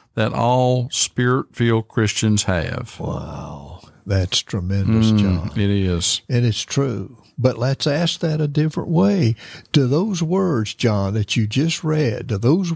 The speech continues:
Speaker 2: words sound a lot like the same words that the dictionaries use to define happy people?
Speaker 1: Yeah, well, actually, they don't just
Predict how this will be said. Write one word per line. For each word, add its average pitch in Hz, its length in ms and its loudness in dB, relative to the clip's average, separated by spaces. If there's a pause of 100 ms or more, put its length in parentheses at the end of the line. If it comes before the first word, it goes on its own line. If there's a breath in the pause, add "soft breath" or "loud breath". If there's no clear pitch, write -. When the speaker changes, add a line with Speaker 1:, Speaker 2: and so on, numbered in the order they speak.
Speaker 2:
words 131 460 -2
sound 131 400 2
a 95 60 0
lot 131 360 -2
like 147 320 0
the 107 100 -4
same 143 520 2
words 135 480 0
that 107 180 0
the 104 80 2
dictionaries 120 920 0
use 120 520 2 (280 loud breath)
to 110 140 2
define 123 640 0
happy 127 640 0
people? 143 800 -2 (100)
Speaker 1:
Yeah, 113 460 2 (120)
well, 113 380 -2
actually, 131 460 -2
they 120 100 0
don't 123 220 0
just 113 260 0